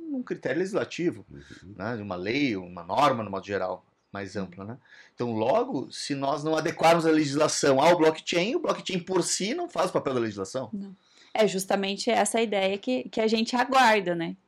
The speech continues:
Speaker 3: Que com essas
Speaker 1: Claro.
Speaker 3: iniciativas do governo de utilização da blockchain em outros setores, né, e chegando muito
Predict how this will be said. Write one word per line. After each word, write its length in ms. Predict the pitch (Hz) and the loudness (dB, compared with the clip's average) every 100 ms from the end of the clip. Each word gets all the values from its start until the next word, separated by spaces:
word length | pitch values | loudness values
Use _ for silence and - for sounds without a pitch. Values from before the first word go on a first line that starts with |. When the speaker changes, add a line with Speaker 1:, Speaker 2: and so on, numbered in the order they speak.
| _ | _
Speaker 3:
Que 160 | 196 | -8
com 280 | 175 208 214 | -4 2 4
essas 280 | 233 240 220 | 4 4 4
Speaker 1:
Claro. 160 | 226 220 | 4 4
Speaker 3:
iniciativas 680 | 277 285 247 - 233 214 | 4 4 2 2 2 2
do 100 | 185 214 | 0 4
governo 600 | 240 233 226 214 190 180 - - - | 4 6 6 4 2 -4 -12 -14 -2
de 100 | 233 | -2
utilização 720 | 247 254 226 208 214 220 208 | 2 2 2 2 2 2 2
da 100 | 208 | 2
blockchain 540 | 202 208 208 - 208 | 4 2 2 0 0
em 60 | 202 | 2
outros 340 | 220 285 233 | 2 2 -2
setores, 760 | - 180 - 254 285 208 - - - - _ | -2 -2 4 6 6 2 -4 -10 -20 -20 _
né, 240 | 175 190 | -4 -2
e 60 | 214 | 0
chegando 400 | - 214 226 262 | 2 4 6 6
muito 240 | 262 262 | 6 4